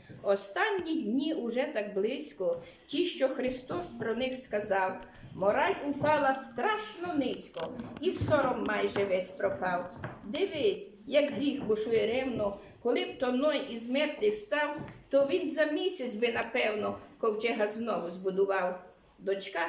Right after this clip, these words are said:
Содому би сказала: "Коли б до нас тепер прийшла, таких гріхів я ще не знала, в Содомі навіть не знайшла".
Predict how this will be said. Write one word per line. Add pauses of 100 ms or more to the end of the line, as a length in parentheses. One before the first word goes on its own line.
Содому
би
сказала: (200)
"Коли
б
до
нас
тепер
прийшла, (960)
таких
гріхів
я
ще
не
знала,
в
Содомі
навіть (260)
не
знайшла".